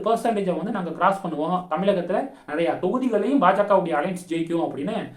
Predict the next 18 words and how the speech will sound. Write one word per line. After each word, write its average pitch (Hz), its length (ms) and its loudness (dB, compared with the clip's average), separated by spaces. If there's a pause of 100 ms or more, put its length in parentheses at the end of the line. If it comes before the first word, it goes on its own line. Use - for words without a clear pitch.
(200)
அண்ணாமலை 180 440 -2
நம்பிக்கை 175 340 -4
தெரிவிச்சிருக்காரு. 156 560 -2 (380)
அந்த 233 140 -2 (120)
வீடியோ 202 200 0 (100)
சமூக 202 200 0 (100)
வலைதளத்துல 165 500 0
ஒரு 160 140 0
பக்கம் 151 240 0
வைரலா 156 380 0
ஷேர் 156 180 4
ஆகுது. 139 200 -4 (420)
அடுத்த 277 260 4
டாபிக் 208 240 0
என்ன 190 100 2
பார்க்க 170 200 -2
போறோம்னா, 147 260 0 (460)
உத்தரப்பிரதேசத்துடைய 254 920 0